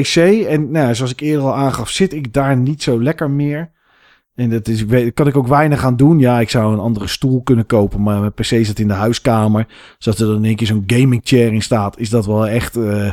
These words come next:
ja, <laughs> dat ziet er niet uit. Als ik dat daar neer ga zetten. Maar, ehm, ja, ik wacht eigenlijk met smart op het moment dat hij op, eh, op een van die twee, eh, consoles komt. Want dan koop ik hem, eh,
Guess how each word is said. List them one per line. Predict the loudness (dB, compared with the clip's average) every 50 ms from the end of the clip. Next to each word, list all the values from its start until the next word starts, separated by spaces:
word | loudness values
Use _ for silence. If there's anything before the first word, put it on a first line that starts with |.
| -8 _ _ _ _ -20 _ _ _ _ _ _
ja, | -8 -6 -6 -6 -8 -10 -12 -16 _ -18 -16 -16 -16 -12 -10
<laughs> | -8 -6 -6 -8 -8 _ _ _ -16
dat | -14 -8 -6
ziet | -6 -4 -2
er | 0 2
niet | 4 4 4
uit. | 4 4 4 2 2 -2 -8 _ _ _ _ _ _ _ _ _ _
Als | -2 -2 -2
ik | 0
dat | 0 0 2 2
daar | 2 2 4
neer | 4 4 4 4 2
ga | 2 0
zetten. | 2 2 2 0 0 -2 -6 -6 -8 _ _ _ _ -20 -20 -20 _ _ _
Maar, | 0 2 4 4 4 4 4 4 4 4
ehm, | 4 2 0 0
ja, | 0 0
ik | 0 0 2
wacht | 2 0 0 0 -2
eigenlijk | 0 2 2 2 2 2 0 -2 -2
met | -2 -4 -2
smart | -2 0 2 2 2 0 0
op | -2 -2 -2
het | -2 0 0
moment | 2 4 4 4 4 2 2
dat | 0 -2 -2
hij | -2 -4 -2 0 0
op, | -2 -2 -2 -4
eh, | -2 -2 -2 -4 -6 -8 -14 _ _ _
op | -10 -8 -4 -2
een | 2 2 2 2
van | 2 0 0
die | 0 -2 -4
twee, | -4 0 0 2 4 4 4 2 2
eh, | 0 -2 _
consoles | 2 2 4 4 4 4 4 4 2 2
komt. | 2 2 2 2 0 -4 -6 -4
Want | -4 -2 0
dan | 0 -2 0
koop | 2 4 4 4 2
ik | 2 0
hem, | 0 0 2 2
eh, | 0 0 0 -2 -4